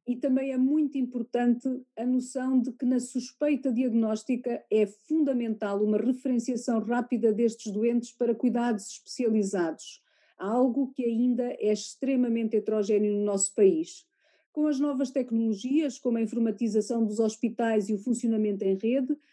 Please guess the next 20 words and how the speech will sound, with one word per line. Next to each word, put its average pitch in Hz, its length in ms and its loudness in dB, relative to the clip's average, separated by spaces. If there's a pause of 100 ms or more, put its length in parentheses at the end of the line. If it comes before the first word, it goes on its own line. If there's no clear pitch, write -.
(200)
as 254 180 0
distâncias 277 680 -2
e 254 80 0
as 247 140 -2
falhas 240 380 0
de - 80 -14
comunicação 220 1000 -2 (260)
vão 240 300 0
se - 160 -2
esbatendo, 220 720 0
mas 202 200 2
a 220 60 4
verdade 226 400 0
é 233 60 0
que 233 120 -6
muito 247 420 0
ainda 220 320 0
há 202 40 -2
para 202 160 -2
fazer. 180 500 0